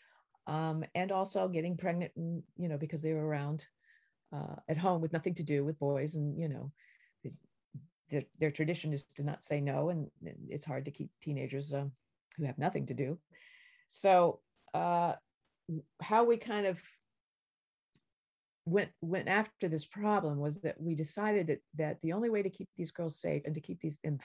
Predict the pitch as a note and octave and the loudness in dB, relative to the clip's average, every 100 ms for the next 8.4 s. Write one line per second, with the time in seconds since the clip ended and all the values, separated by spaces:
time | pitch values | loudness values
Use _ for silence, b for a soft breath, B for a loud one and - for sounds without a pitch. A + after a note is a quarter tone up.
0 | - B3+ F#3 B2+ C#3+ F3 D#3 D3+ C#3+ - | -4 -2 -2 -4 -6 -4 -4 -4 -6 -6
1 | D3+ C#3+ - - C#3 C#3 D#2+ - - - | -4 -4 -6 -4 -2 -2 -4 -12 -8 -4
2 | D3 D3 - C#3+ A2+ G#2 - - B2+ - | -4 -4 -4 -4 -4 -8 -10 -8 -8 -6
3 | C3+ A#2+ - - - - C3+ - A2 C3+ | -8 -8 -10 -12 -12 -10 -10 -10 -12 -12
4 | - - _ B B B B B B - | -14 -16 _ B B B B B B -4
5 | - G#3 F#3+ F3+ F#3 G3 G3+ G3+ - F#3+ | 4 8 8 8 8 6 6 2 2 4
6 | F3+ F#3+ A3+ G3 G3+ G#3 A3 G#3+ - F#3 | 4 4 4 4 6 6 4 0 0 0
7 | F3+ G3 F3+ F3+ F3 D#3+ D#3 E3+ G3+ G3+ | 0 -2 -2 -4 -2 -2 0 -2 -2 -4
8 | F3 - F3+ E3+ | -4 -4 0 0